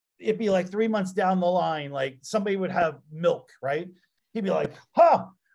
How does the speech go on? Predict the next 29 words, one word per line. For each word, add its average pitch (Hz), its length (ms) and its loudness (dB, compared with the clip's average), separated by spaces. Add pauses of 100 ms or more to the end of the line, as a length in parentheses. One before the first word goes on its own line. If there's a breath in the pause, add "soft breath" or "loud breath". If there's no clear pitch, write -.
(720)
yo, 170 300 2
let 233 120 4
me 262 80 -6
tell 208 200 2
you 180 100 0
the 143 80 0
pasteurization 175 1040 -2
system 156 480 -2
of 156 40 -10
this 156 200 -8
milk 214 520 0
here." 151 360 -6
And 180 100 -10
this, 208 180 -6
and, 208 200 -10
like, 196 180 -4 (580)
he, 208 180 -2
he 190 360 -2
was 185 100 -6
one 185 180 4
of 202 40 -2
those 226 220 4
guys 170 320 0
that, 180 160 2
like, 160 220 -2 (100)
loved 160 500 0
knowledge. 143 540 -6
He, 151 60 -14 (180)
he 139 180 -12